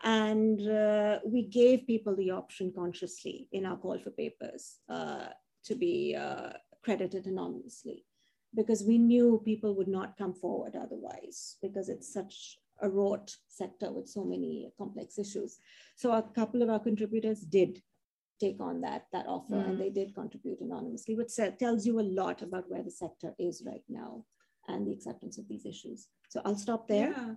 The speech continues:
Speaker 1: But
Speaker 2: thank you.
Speaker 1: that
Speaker 2: Thank you
Speaker 1: is,
Speaker 2: very
Speaker 1: that's
Speaker 2: much. I mean, I think I, I'll just,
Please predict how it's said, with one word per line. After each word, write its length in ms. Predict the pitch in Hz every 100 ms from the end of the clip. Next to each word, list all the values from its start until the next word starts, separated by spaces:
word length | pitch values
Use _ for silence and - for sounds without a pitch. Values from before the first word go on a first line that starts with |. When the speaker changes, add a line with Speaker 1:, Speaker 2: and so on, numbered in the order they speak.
| -
Speaker 1:
But 80 |
Speaker 2:
thank 240 | 208 339 -
you. 120 | 269
Speaker 1:
that 80 | 220
Speaker 2:
Thank 240 | 277 320
you 80 | 311
Speaker 1:
is, 40 | 269
Speaker 2:
very 220 | 254 240
Speaker 1:
that's 80 | 240 285
Speaker 2:
much. 180 | 254 240
I 40 |
mean, 100 | 247
I 100 | 254
think 280 | 269 330 320 - _ -
I, 140 | 254 254
I'll 120 | 254
just, 220 | 247 302